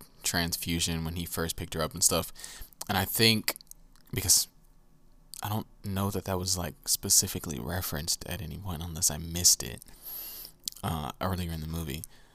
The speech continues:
But I feel like that was, that might have been a scene that was cut out at some point of them showing her coming back or some, or him bringing her back or something like that, or actually just the transfusion in general. I don't know, but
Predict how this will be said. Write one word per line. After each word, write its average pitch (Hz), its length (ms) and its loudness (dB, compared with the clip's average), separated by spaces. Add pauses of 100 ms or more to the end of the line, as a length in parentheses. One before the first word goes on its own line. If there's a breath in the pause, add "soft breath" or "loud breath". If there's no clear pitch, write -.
(200 soft breath)
But 95 140 2
I 90 80 2
feel - 180 0
like 90 360 0 (1080)
that 92 280 2
was, 82 280 -2
that 95 140 0
might 87 180 0
have 82 80 -10
been 80 120 -4
a 71 120 0
scene 87 540 6
that 82 180 -2
was 76 160 2
cut 82 240 -4
out 80 340 0 (400)
at - 160 -2
some 117 220 4
point 90 340 0 (220)
of 87 140 -6
them 80 220 -2
showing 85 800 -2 (340)
her 82 160 -8
coming 85 280 -6
back 80 320 -8
or - 60 -4
some, - 360 4
or 110 240 -4
him 87 220 -4
bringing 80 280 -6
her 80 80 -8
back - 340 -6
or - 40 0
something - 300 2
like 78 200 -6
that, 69 180 -4
or - 80 -4
actually - 340 -6
just 92 200 0
the 85 60 -6
transfusion 78 640 -4
in 69 120 -10
general. 69 480 -8
I 95 80 -4
don't 69 120 -6
know, 60 140 -6 (800 loud breath)
but 67 240 -4